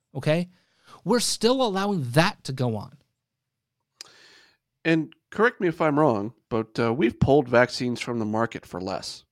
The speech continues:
Speaker 1: Yes, that's the point, right? We've pulled a
Speaker 2: Mm-hmm.
Speaker 1: vaccine in which it, the severe adverse events are at one in one hundred thousand, one in fifteen thousand, but we're not pulling this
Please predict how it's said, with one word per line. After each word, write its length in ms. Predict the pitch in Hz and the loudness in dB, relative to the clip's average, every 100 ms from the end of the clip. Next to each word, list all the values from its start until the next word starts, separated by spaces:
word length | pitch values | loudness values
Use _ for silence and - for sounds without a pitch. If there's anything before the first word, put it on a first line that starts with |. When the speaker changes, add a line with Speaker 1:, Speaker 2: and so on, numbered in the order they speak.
| _ | _
Speaker 1:
Yes, 220 | - 226 - | -4 -4 -4
that's 220 | 170 - | -8 -8
the 160 | - 139 | -8 -4
point, 320 | 226 202 - | 0 -2 -2
right? 200 | 131 170 185 | -6 -8 -4
We've 260 | 156 143 | -4 -4
pulled 280 | - 220 226 | 0 0 2
a 40 | 190 | 0
Speaker 2:
Mm-hmm. 60 | |
Speaker 1:
vaccine 540 | 185 185 - 208 175 147 | 0 -2 -4 -4 -4 -4
in 180 | 160 151 | -6 -4
which 240 | 160 - - | -4 -8 -6
it, 240 | 165 160 _ _ | -6 -6 _ _
the 240 | 143 170 143 | -8 -6 -2
severe 460 | - 160 156 262 - | -2 -2 -2 -2 -2
adverse 380 | 175 185 190 180 | -4 -2 -4 -4
events 360 | 143 175 165 | -2 -2 -2
are 160 | - 143 | 0 0
at 200 | 127 117 | 0 -4
one 280 | - 131 151 | -8 -2 0
in 140 | 160 131 | 0 -2
one 220 | 113 113 | -4 -4
hundred 340 | - 190 208 | -2 0 0
thousand, 500 | 190 196 185 190 147 | -2 -4 -4 -4 -6
one 240 | 127 135 135 | -2 0 0
in 220 | 139 117 110 - _ | -2 -4 -4 -12 _
fifteen 520 | - 175 - 196 208 | -4 -4 -2 -2 -2
thousand, 380 | 202 202 214 214 - - | -2 -2 -2 -4 -8 -12
but 80 | 160 | -6
we're 160 | 160 147 | 0 0
not 340 | 160 247 254 | 0 -2 -4
pulling 380 | - 254 233 196 | -2 0 0 0
this 400 | 208 202 - | -2 -2 -6